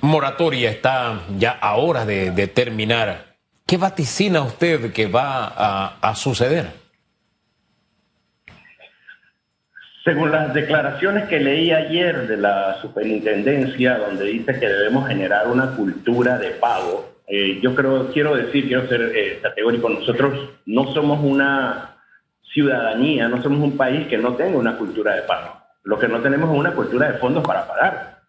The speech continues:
Speaker 2: Simplemente de nada me sirve que tú me digas a mí que abra la empresa cuando yo voy a estar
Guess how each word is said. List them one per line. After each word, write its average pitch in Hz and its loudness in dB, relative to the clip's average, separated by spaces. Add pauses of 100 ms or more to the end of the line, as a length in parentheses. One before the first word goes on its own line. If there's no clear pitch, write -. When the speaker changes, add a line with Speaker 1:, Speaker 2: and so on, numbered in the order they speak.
(520)
Speaker 2:
Simplemente 170 0
de 127 0
nada 151 2
me 165 -2
sirve 170 2
que 165 -8
tú 131 -4
me 143 2
digas 156 0
a 135 0
mí 135 0
que 110 2
abra 139 2
la 156 0
empresa 147 -2 (300)
cuando 127 0
yo 135 2
voy 151 0
a 156 0
estar 156 -2